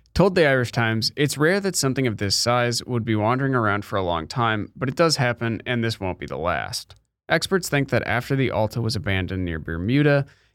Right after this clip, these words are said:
it probably got caught in the Gulf Stream and was pushed up along the northeast coast of the U S and Canada, and then northeast across the Atlantic towards the Irish coast.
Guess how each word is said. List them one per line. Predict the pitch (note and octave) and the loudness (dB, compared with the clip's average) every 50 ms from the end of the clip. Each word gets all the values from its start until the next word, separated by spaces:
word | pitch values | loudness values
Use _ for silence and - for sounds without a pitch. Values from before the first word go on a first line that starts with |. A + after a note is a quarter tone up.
| _ | _
it | - D3 C#3+ | -4 -4 -4
probably | - - D#3 D#3+ F3 F3 F3 F#3 | 0 0 -2 -2 0 0 0 0
got | F3 E3 D3+ C#3 - | 2 2 0 -2 -2
caught | - - A#2+ A2+ A2 | -2 -2 -2 0 0
in | G#2+ | -2
the | G#2 | -4
Gulf | G#2+ - F#2+ F#2+ F#2+ - | -4 -2 -2 -2 -2 -2
Stream | - - - - C#2 C2+ A#1+ - - - | -4 -6 -8 -8 -8 -8 -8 -10 -10 -6
and | - | -4
was | A2+ A2+ A2 | -2 -2 -4
pushed | - - C#3+ D3 C#3+ - | -2 0 0 0 2 2
up | A#2+ A#2 - - | 0 -2 0 0
along | A2+ G#2+ G2+ G2+ | 0 0 0 0
the | G2 F#2+ | 0 -2
northeast | F#2+ F2 F#2+ A2+ A#2 - A#2+ A2+ G#2+ - - | -2 0 -2 -2 -2 0 -2 -2 -2 -4 -2
coast | - A2+ G#2 G#2 - - | -2 0 0 0 -2 -4
of | G2+ - | -8 -8
the | - G2+ | -6 -2
U | G#2 A#2+ C3 C3 | 0 2 2 2
S | A2+ G#2+ A2+ - - - - | 2 2 0 -2 -6 -6 -8
and | - G2+ | -8 -8
Canada, | - - C3 B2 A#2 G2+ F2 F2 F2+ F2 - - | -4 0 0 0 0 0 0 0 -2 -2 -4 -6
and | - A#2 | -4 -2
then | A2+ A2 G#2+ G2+ | -2 0 0 0
northeast | G#2+ A#2+ C3 B2 - A#2+ A2+ G#2 G#2+ - - | 0 0 0 0 -2 -2 -2 -2 -2 -4 -6
across | - - - C#3+ C#3 C3+ C3 | -10 -6 -2 -2 0 0 -2
the | - C#3 | -2 -4
Atlantic | B2+ F#2 D2+ D#2+ D#2 D#2+ E2+ - _ | -4 -2 -4 -4 -4 -6 -8 -10 _
towards | - - G2+ F2+ F2 | -10 -8 -8 -8 -6
the | - F2+ | -6 -4
Irish | B1 G1+ G#1 G#1+ A#1 - | -4 -4 -6 -8 -10 -12
coast. | - - - A#2 F2+ A#1 - - - - | -8 -2 -2 0 0 -2 -4 -8 -10 -12